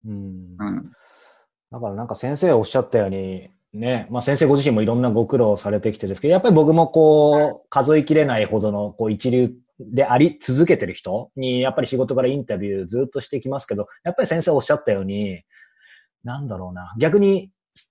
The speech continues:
Speaker 1: あえてこの言い方をしますけど、その成功し続けてる、続けてる人はね、やっぱりみんな挫折してますよね。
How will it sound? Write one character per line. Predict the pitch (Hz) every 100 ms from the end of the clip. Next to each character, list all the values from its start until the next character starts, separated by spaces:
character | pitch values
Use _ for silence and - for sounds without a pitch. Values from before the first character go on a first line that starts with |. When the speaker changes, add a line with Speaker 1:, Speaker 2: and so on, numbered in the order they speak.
| _ _ _ _ -
Speaker 1:
あ | 208
え | 175
て | 120 110 101 98
こ | 120
の | 120
言 |
い | 113
方 | 113 113
を | 107
し | 120
ま |
す | 110
け |
ど、 | 107
そ | 110
の |
成 | 104 165 170
功 | 170 156 147
し | -
続 | 151 151
け | 139
て | 107 92
る、 | - _ -
続 | 147 175
け | 214 208
て | 208
る | 202
人 | 170
は |
ね、 | 110
や | 110
っ | -
ぱ | 202
り |
み | 135
ん | 156
な | 135
挫 | 110 117 117 190
折 | 190 190
し | -
て | 175
ま | 170
す | -
よ | 104
ね。 | 82